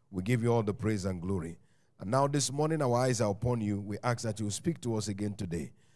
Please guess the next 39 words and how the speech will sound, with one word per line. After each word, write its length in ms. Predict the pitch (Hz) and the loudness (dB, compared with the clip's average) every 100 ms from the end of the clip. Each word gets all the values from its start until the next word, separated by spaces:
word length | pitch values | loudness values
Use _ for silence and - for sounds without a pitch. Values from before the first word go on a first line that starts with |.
| _ 101 | _ -2
Let 240 | 131 123 | 0 2
your 100 | 113 | 0
word 240 | 113 113 | 2 0
transform 460 | - 98 92 127 131 | 0 -2 0 -2 0
each 120 | 127 | 0
one 120 | 123 | 0
of 80 | 120 | 2
our 120 | 107 | 4
lives, 480 | 92 80 65 - - - _ _ - | 4 2 -2 -8 -14 -16 _ _ -10
and 180 | 90 92 | -2 2
let 160 | 110 104 | 2 2
your 100 | 98 | 0
name 220 | 110 101 | 0 0
be 80 | 90 | 0
glorified 560 | 98 104 92 98 87 | 2 2 2 0 2
in 80 | 82 | 2
our 100 | 82 | 0
midst. 420 | 82 80 - - - _ _ - | 0 -2 -6 -12 -20 _ _ -6
In 200 | 85 76 | -4 0
Jesus' 420 | 120 139 143 131 | 2 2 2 0
precious 500 | - 110 110 104 - | 0 -2 -2 -6 -4
name 300 | 92 95 95 | -4 -2 -2
we 60 | 95 | -2
have 160 | 87 | -2
prayed. 360 | - 82 71 73 - - _ - - | -4 -4 -4 -6 -16 -20 _ -20 -10
Somebody 340 | - 143 131 | -6 -2 0
believe, 280 | 107 107 110 | 0 0 0
say 200 | - 117 | 2 0
loud, 300 | 104 113 113 - | 2 2 2 0
"Amen." 600 | 127 147 165 135 78 65 - - - - - - | 2 4 6 6 4 -2 -12 -14 -14 -16 -16 -4
Give 200 | 110 135 | 2 4
Jesus 380 | 101 151 131 104 | 6 6 6 4
a 40 | 104 | 4
big 200 | 127 113 | 6 8
hand 220 | 123 113 | 8 6
and 140 | 104 | 4
please 240 | 113 139 120 | 4 4 4
be 80 | |
seated 420 | 110 165 170 123 | 2 4 6 4